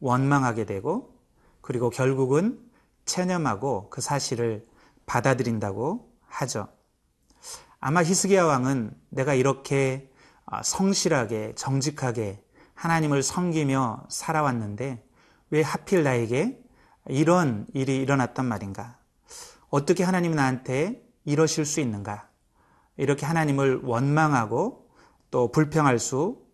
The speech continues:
있었을 것입니다. 아니면 체념할 수도 있었을 것입니다. 그렇지만 그는, 아, 누구를 원망하거나 체념하는 대신에 하나님께로 나아갑니다. 그는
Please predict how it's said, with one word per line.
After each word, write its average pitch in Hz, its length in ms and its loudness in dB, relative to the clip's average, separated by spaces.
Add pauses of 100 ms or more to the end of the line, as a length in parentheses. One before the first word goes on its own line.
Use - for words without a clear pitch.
(180)
있었을 143 400 -2
것입니다. 110 480 -8 (640)
아니면 165 340 0
체념할 196 420 2
수도 120 520 -4
있었을 135 420 -4
것입니다. 110 560 -8 (1000)
그렇지만 156 480 4
그는, 139 480 2 (400)
아, - 520 -10
누구를 139 360 2
원망하거나 135 920 2 (260)
체념하는 170 560 0
대신에 117 600 -4 (460)
하나님께로 190 1160 2 (140)
나아갑니다. 120 640 -2 (920)
그는 151 520 2